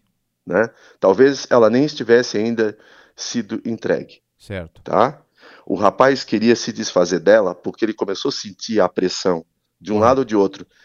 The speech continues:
Speaker 1: Mas será em que circunstância ele ia entregar? Essa menina tava andando num porta-mala vinte e quatro horas por dia. Qualquer tipo de abordagem nesse carro, qualquer tipo de, de perseguição, esse cara podia capotar, como a gente já viu inúmeros capotamentos de bandidos,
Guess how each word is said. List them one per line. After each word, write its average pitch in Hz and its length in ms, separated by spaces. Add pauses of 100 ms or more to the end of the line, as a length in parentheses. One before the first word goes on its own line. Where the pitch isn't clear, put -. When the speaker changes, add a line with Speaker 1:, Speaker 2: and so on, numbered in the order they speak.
(100)
Speaker 1:
Mas 117 160
será 143 240
em 147 40
que 143 120
circunstância 135 720
ele 95 80
ia 98 60
entregar? 90 460 (440)
Essa - 180
menina 131 280
tava 104 240
andando 98 360
num 98 140
porta-mala 110 540
vinte 139 220
e 123 40
quatro 120 300
horas 110 200
por 92 160
dia. 101 280
Qualquer - 300
tipo - 280
de - 100
abordagem 104 560
nesse 98 220
carro, 98 320
qualquer 107 280
tipo - 260
de, 110 180 (400)
de 104 100
perseguição, 117 840 (240)
esse 95 180
cara 127 240
podia 120 320
capotar, 120 460
como 123 160
a - 20
gente 123 240
já 117 100
viu 120 160
inúmeros 117 340
capotamentos 107 640
de 95 100
bandidos, 101 540